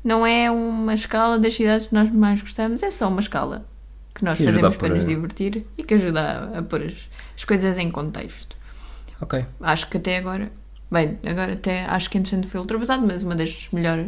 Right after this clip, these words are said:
Speaker 1: uma das cidades com pontuação mais alta era Madrid, por ser relativamente barato e fácil de chegar. E não é, nem pouco mais ou menos, uma das ci-, nossas cidades preferidas.
Speaker 2: Temos de, vamos fazer isto rápido.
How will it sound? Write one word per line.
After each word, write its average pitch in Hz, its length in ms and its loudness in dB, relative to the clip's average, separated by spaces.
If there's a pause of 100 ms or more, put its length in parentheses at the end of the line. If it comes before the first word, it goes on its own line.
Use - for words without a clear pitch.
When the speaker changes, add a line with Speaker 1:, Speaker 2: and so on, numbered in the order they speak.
Speaker 1:
uma 170 220 -4
das 165 160 -2
cidades 156 340 -4
com 165 220 -4
pontuação 151 400 -8
mais 151 200 -6
alta 143 180 -6
era 185 100 2
Madrid, 233 360 4 (460)
por - 100 -14
ser 165 460 -4
relativamente 165 640 -6
barato 160 400 -4 (120)
e - 60 -16
fácil 165 360 -8
de 160 100 -10
chegar. 214 340 -2 (360)
E 285 60 2
não 269 200 6
é, 208 160 0 (220)
nem 151 160 -6
pouco 147 200 -8
mais 156 140 -2
ou 165 80 -2
menos, 156 200 -4
uma 226 140 0
das 156 140 0
ci-, 185 180 -10
nossas 165 300 -6
cidades 208 400 0
preferidas. 359 560 2 (320)
Speaker 2:
Temos 190 240 0
de, - 140 -8 (140)
vamos 214 200 2
fazer - 160 2
isto 175 140 2
rápido. - 340 -4